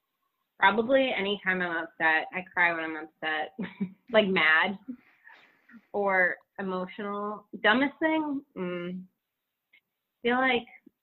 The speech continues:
there's always, like, that one little thing that's,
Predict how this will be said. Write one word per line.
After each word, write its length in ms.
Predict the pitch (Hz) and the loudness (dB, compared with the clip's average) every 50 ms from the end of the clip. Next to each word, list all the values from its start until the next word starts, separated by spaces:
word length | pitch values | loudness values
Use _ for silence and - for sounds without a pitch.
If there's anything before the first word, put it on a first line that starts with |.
| _ _ _ _ _ _ _ _ _ _ _ _ _ _ _ _ _ _ _ _ _ _ _ _ _ _ _ _ _ _ _ _ _ _ _ _ _ _ - _ _ | _ _ _ _ _ _ _ _ _ _ _ _ _ _ _ _ _ _ _ _ _ _ _ _ _ _ _ _ _ _ _ _ _ _ _ _ _ _ -20 _ _
there's 140 | 233 247 247 | -2 0 2
always, 240 | - 254 254 285 285 | 4 4 4 4 2
like, 140 | 311 302 285 | 0 -4 0
that 200 | 294 254 - - | 0 -2 -2 -2
one 340 | 202 202 196 202 202 196 196 190 | -2 0 0 0 0 -2 -6 -6
little 340 | 185 190 190 190 185 190 _ | -6 -4 -4 -4 -6 -8 _
thing 300 | - 214 208 214 214 214 | -10 -8 -8 -8 -8 -8
that's, 260 | 202 180 - 185 - | -10 -8 -10 -12 -12